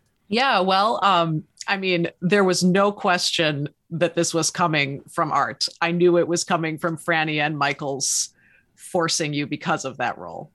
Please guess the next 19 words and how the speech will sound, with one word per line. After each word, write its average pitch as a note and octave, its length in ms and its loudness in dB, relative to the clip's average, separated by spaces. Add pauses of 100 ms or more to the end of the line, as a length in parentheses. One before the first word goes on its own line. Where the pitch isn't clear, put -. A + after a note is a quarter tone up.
I F3 60 -2
mean, D#3+ 180 -4
that D#3+ 220 2
was E3 160 -2
all C#3+ 360 0
on C3 200 0
the B2 80 -12
table. C3 480 -10 (880)
So E3 320 0
obviously F3 720 0
no D#3 140 -2
bad C3+ 300 0
feelings C3+ 340 -6
out D3 200 -2
of - 140 -12
game. E2+ 360 -8 (440)
And D#3+ 360 0
in C4+ 280 -2
game, F3+ 420 0